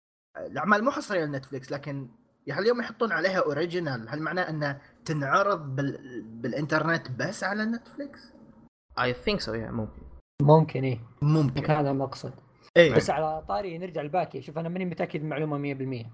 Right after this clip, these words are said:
Speaker 3: لكن باكي من اللي سمعته من أحد الأشخاص اللي يتابعوه، الأجزاء اللي قبل هذا،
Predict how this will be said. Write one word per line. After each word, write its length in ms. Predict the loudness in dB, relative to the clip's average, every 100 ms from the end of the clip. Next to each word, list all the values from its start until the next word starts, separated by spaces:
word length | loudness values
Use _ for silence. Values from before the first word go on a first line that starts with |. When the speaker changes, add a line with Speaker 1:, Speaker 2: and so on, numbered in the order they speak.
| -20 _ _ _
Speaker 3:
لكن 240 | -6 -2 4
باكي 480 | 4 4 0 -4 -2
من 100 | -2
اللي 160 | -2
سمعته 360 | -2 -2 -2 -2
من 80 | -4
أحد 160 | -2
الأشخاص 300 | -4 -2 -2 -2
اللي 100 | -2
يتابعوه، 500 | 0 4 4 4 -2 _ _ _ _ _ _
الأجزاء 340 | -2 4 8 8
اللي 240 | 6 0
قبل 160 | 0 0
هذا، 500 | -2 -2 0 -2